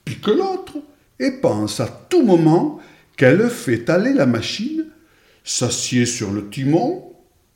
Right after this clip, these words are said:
sur le nez du cocher. Aussitôt que le char chemine et qu'elle voit les gens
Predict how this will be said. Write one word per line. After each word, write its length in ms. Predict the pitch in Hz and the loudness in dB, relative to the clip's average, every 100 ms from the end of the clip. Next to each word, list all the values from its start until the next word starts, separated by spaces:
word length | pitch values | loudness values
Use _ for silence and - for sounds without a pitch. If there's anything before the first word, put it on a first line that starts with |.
| _ | _
sur 320 | - - 392 170 | -10 -2 2 4
le 120 | 156 | 6
nez 140 | 156 | 6
du 160 | 156 - | 6 2
cocher. 680 | 127 - - 214 - - - _ _ _ _ _ _ _ _ _ - | -4 -4 -2 -2 -4 -12 -20 _ _ _ _ _ _ _ _ _ -6
Aussitôt 600 | 123 - 302 - 87 82 - | -6 -4 -8 -6 -10 -10 -14
que 100 | - | -8
le 120 | 214 269 | -6 -6
char 520 | - 95 87 - - | -6 -8 -10 -12 -18
chemine 800 | - - 233 190 156 175 208 294 - _ - - - - - | -12 -6 -2 2 2 0 -2 -8 -14 _ -20 -20 -20 0 4
et 160 | - | 4
qu'elle 300 | - 269 262 | 4 4 4
voit 460 | 277 233 156 113 107 | 0 0 0 2 2
les 180 | 156 196 | 0 0
gens 340 | 135 104 | -2 -2